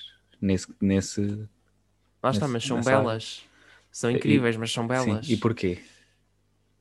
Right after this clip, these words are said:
Speaker 2: Pois, lá
Speaker 1: Pois,
Speaker 2: está.
Speaker 1: lá está. <laughs>
Speaker 2: Porquê, porquê é que uma coisa pode de-,
Speaker 1: <coughs>
Speaker 2: ser considerada bela?
Speaker 1: Eu a-, eu acho que,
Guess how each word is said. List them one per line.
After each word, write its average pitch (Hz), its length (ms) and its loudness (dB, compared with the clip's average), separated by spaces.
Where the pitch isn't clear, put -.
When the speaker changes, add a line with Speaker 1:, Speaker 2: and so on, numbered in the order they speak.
Speaker 2:
Pois, 175 440 -2
lá 117 140 -4
Speaker 1:
Pois, 170 240 6
Speaker 2:
está. 110 80 -6
Speaker 1:
lá 113 120 2
está. - 220 4
<laughs> - 840 4
Speaker 2:
Porquê, 143 340 2
porquê 139 200 4
é 139 60 2
que - 80 -6
uma 135 140 0
coisa 131 320 2
pode 123 360 0
de-, 117 400 -4
Speaker 1:
<coughs> 127 400 0
Speaker 2:
ser 135 220 4
considerada 127 600 4
bela? 101 460 -6
Speaker 1:
Eu 147 180 0
a-, - 180 -2
eu 113 160 2
acho - 320 0
que, 123 520 6